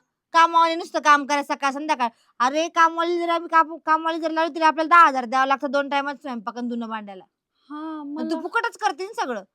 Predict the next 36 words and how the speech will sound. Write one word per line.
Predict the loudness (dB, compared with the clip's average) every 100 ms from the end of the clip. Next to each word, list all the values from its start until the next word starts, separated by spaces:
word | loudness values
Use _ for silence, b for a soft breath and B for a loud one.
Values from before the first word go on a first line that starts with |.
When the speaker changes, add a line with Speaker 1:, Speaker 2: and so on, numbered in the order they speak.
| _
Speaker 2:
मला | -12 -8
एक | -6 -6 -10
रुपया | -10 -12
पण | -12
नाही | -12 -8 -6 -6
Speaker 1:
हा, |
Speaker 2:
भेटत. | 2 6
Speaker 1:
मग? | 6 4 -2 _ _ _ _ _ _ _ _ -16
Speaker 2:
हम्म. | -16 -10
Speaker 1:
तू | -4
त्यासाठी | 4 4 4 0
सांगते, | -2 -4 -4
तू | -8 -6 -6 -2
नवऱ्याला | 2 2 2 0 2
सांग | 4 4 2
का | -2
मला | 0 0
प्रॉपर्टी | 0 -4 -2 -4 -6
नावावर | -2 -2 -2
करून | -4 -8 -6
दे, | -8 -4
तर | -4
मी | -2 -6
इथं | -8 -10
राहीन | -10 -12
म्हणून. | -14 -18 -20 _ _ _ _ -20
बरं | -20 -16
चल, | -18 -18 _ _ _ -20
मी | -18
काही | -16
इथं | -16 -16
थांबत | -20 -20 -20 -18
नाही, | -16
मी | -14
जाते | -14 -16 -16
घरी. | -14